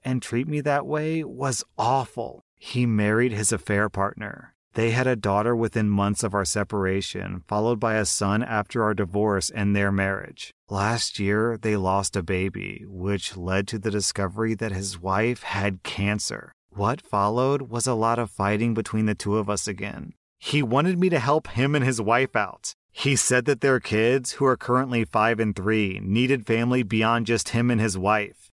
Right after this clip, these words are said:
His own family disowned him for our divorce. They're extremely religious, and his wife has no extended family. I told my ex-husband that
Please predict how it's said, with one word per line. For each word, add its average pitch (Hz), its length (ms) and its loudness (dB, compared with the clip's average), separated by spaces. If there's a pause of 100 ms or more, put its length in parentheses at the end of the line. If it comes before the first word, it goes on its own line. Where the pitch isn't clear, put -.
His 135 420 2 (120)
own 139 460 4
family 127 640 2
disowned 120 600 2
him 117 180 2
for 120 220 0
our 117 220 2
divorce. 110 760 -2 (200)
They're 143 160 4
extremely 107 520 2
religious, 98 720 -2 (120)
and 135 340 2
his 123 280 -2
wife 123 300 0
has 151 200 0
no 120 240 4
extended 120 480 0
family. 113 540 0 (200)
I 104 280 2
told 107 340 0
my 110 220 2
ex-husband 107 1000 0
that 117 140 2